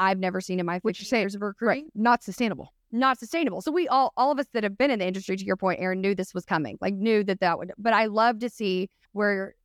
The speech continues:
Speaker 1: exactly what you said, like, what are we gonna do next? All of these people are coming, and we're seeing just a chunk of them through starting the Millionaire Recruiter Program. They wanna start their own agencies. They're ready to work for themselves.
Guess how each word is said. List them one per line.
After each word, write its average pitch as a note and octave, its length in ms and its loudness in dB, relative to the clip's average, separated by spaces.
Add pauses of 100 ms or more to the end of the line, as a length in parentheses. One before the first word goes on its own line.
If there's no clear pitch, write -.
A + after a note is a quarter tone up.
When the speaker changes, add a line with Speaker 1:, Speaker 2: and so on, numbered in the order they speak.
Speaker 1:
exactly G3 400 -2
what F#3+ 100 -4
you F#3 60 -6
said, F3+ 140 -4
like, F3 200 -4
what G#3 240 2
are G3 80 2
we G3 120 -4
gonna F#3 220 0
do F3+ 160 -2
next? E3+ 500 -8
All G#3 280 2
of A#3 100 -4
these B3 220 -4
people A#3 340 -4
are F#3 120 0
coming, F#3+ 520 -2 (220)
and G3 160 -2
we're A3+ 140 4
seeing A#3+ 260 0
just G3+ 160 -4
a F#3 40 -8
chunk - 280 0
of D#3 120 -2
them F3+ 260 2
through G3 160 -4
starting F#3 340 0
the E3+ 80 -2
Millionaire F3 320 0
Recruiter A#3 340 -4
Program. G3+ 380 -4
They G3 120 2
wanna B3+ 200 0
start G3+ 240 -2
their G3+ 140 2
own F#3 120 2
agencies. F3+ 480 -4
They're G3 140 2
ready A3 180 4
to F#3+ 100 0
work F3+ 200 -2
for F#3 100 -6
themselves. F3 640 0